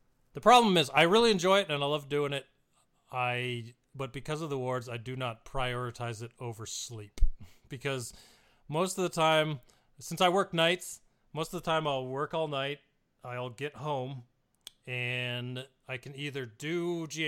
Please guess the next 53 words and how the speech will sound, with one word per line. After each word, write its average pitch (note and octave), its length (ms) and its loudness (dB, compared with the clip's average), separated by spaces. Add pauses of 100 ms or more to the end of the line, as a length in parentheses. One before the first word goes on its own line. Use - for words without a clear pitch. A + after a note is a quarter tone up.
A C#3+ 40 -6
C B3 520 -8
or D#3 160 -2
if C#3+ 100 -8
I'm C#3 120 -8
too D#3+ 140 -12
tired, C#3 400 -4 (100)
I'll B2 200 -8
go A#2 140 -12
to A2+ 80 -12
sleep. A2 360 -16
Now, B2+ 240 -8
if B2 120 -14
the C3+ 100 -10
rewards D3+ 580 -4
were D#3 140 -4
worth E3 400 -6 (460)
more E3 300 -4
than D3+ 160 -4
they C#3+ 120 -4
are C#3+ 160 0
right B2 180 -6
now, A#2 280 -6
I A#2+ 140 -4
would B2 180 -8 (420)
spend F3 400 -4
an D3+ 120 -2
extra C3+ 300 -6
forty C3 320 -8
minutes A#2+ 400 -10
doing C#3 180 -10
my B2+ 160 -6
battles A2+ 540 -10 (380)
and B2 200 -8
then C#3 160 -6
go A#2+ 140 -6
to A2 80 -10
sleep. A#2 420 -12 (320)
But C3 120 -12
right D3 180 -2
now, D3 180 0
if A#2+ 120 -4
I C3 100 0
have B2+ 180 -2
to A#2 80 -16
choose, C3 360 -10
I'm B2 160 -8
just A#2 180 -14
gonna A2+ 140 -14
go G#2+ 100 -16
to G#2 80 -20
sleep. - 380 -20
So A2 280 -12